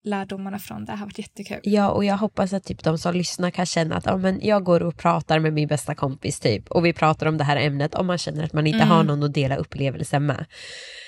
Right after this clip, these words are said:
Speaker 1: Verkligen.
Speaker 2: Så är ju det
Speaker 1: Ja.
Speaker 2: toppen. Och, eh, förlåt till er som har lyssnat, jag är väldigt täppt i näsan, så jag låter ju inte så här egentligen. Men det blir, det är vad det är, helt enkelt.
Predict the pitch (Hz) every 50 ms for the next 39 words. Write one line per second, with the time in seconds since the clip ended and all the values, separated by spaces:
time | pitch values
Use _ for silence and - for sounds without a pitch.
0 | - - - - - - _ - _ _ _ _ _ - 254 214 214 196 185 180
1 | 175 - - - - - - - - - - - - - - 87 87 90 98 98
2 | - - 208 208 202 202 202 196 - 185 190 - - 202 190 - - - 196 185
3 | 185 - - 202 208 208 208 208 - - - - - 185 175 175 170 170 - -
4 | 160 185 190 165 - - 175 170 170 - 196 180 - - 95 90 170 170 175 170
5 | 165 160 165 165 _ - - 185 165 - - - - 175 165 180 175 170 151 139
6 | - 170 160 147 - 165 - - 175 160 160 156 147 147 - - 160 156 156 -
7 | 165 - - 165 151 - 147 147 143 143 143 143 156 160 - - - - 180 185
8 | 208 220 220 220 220 - - _ _ _ _ _ _ _ _ - - _ - -
9 | 208 240 247 214 208 180 - 202 269 262 226 196 185 180 160 147 - 65 62 -
10 | - 175 _ - 160 - - - - - - - - - - - - - -